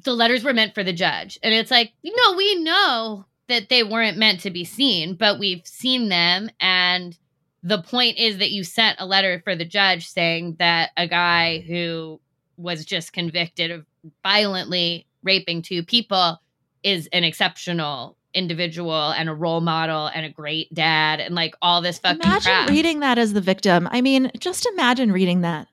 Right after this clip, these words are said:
Speaker 2: I can't, I can't.
Speaker 1: And the other thing that stuck out to me is that I think Mila Kunis is like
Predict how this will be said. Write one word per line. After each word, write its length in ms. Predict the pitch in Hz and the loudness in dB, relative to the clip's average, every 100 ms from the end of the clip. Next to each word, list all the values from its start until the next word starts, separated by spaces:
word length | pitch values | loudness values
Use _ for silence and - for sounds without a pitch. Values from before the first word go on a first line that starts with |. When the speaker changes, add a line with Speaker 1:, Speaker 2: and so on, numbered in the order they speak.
| - | -4
Speaker 2:
I 80 | 247 | -2
can't, 280 | - 247 226 | 4 6 6
I 80 | |
can't. 520 | 233 262 294 170 - - _ _ | 4 4 4 2 -2 -12 _ _
Speaker 1:
And 120 | 269 302 | 0 0
the 100 | - | 2
other 240 | 240 294 392 | 2 2 0
thing 220 | 440 427 | 0 0
that 120 | 427 | -2
stuck 240 | - 392 | 0 0
out 200 | 370 370 370 | 2 0 -2
to 120 | 370 | -4
me 380 | 381 381 403 403 _ _ | -2 -2 -6 -12 _ _
is 200 | 269 240 | -2 0
that 540 | 226 240 233 233 226 - _ _ _ _ _ - | 0 0 2 2 2 0 _ _ _ _ _ -12
I 80 | |
think 240 | 196 330 427 | -2 0 2
Mila 240 | 392 370 | 4 2
Kunis 380 | - 277 269 247 | 2 2 2 0
is 120 | 233 | -2
like 340 | 226 202 196 | 2 2 0